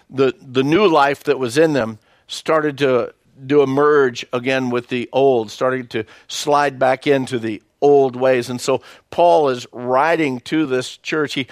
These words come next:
he finds out by, by word of mouth and by, as these others came to visit him, he finds out that the, the church had been abusing each other. They, he found out that they were misusing spiritual gifts. He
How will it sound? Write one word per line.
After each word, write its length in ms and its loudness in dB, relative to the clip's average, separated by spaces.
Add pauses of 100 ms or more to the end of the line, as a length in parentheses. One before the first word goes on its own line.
(200)
he 120 0
finds 500 0
out 300 2
by, 240 -2
by 260 0
word 400 0
of 100 0
mouth 320 0
and 140 -4
by, 220 0 (160)
as 200 -2
these 280 -4
others 260 0
came 200 -2
to 40 -4
visit 240 0
him, 80 -6 (240)
he 100 0
finds 380 0
out 240 2
that 200 -6
the, 140 2 (200)
the 160 0
church 500 0
had 240 -4
been 280 2
abusing 680 0
each 280 -6
other. 280 0 (240)
They, 280 2
he 60 2
found 320 0
out 180 0
that 120 -4
they 140 2
were 120 4
misusing 840 -2
spiritual 640 -2
gifts. 400 0
He 160 -6